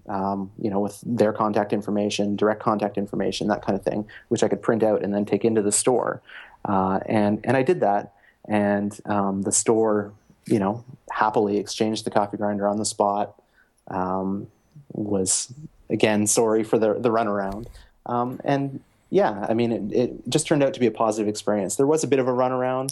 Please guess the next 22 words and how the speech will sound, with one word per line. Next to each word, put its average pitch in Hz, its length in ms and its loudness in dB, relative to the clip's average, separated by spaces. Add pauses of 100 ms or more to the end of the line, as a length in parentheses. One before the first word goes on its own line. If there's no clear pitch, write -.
but, 131 160 2 (140)
you 156 100 0
know, 143 100 2
that 151 140 4
happens 160 420 -2
occasionally. 107 480 0
And 117 100 -2
as 110 120 -4
long 117 220 2
as, 110 180 -6 (460)
as 110 120 0
you're 107 100 2
patient 120 480 0
and 98 300 -2
they're 104 160 4
patient 104 360 0
with 104 200 -2
you, 123 160 4
then 107 360 -2 (800)
it 117 80 4
all 113 160 2
works. 123 320 -4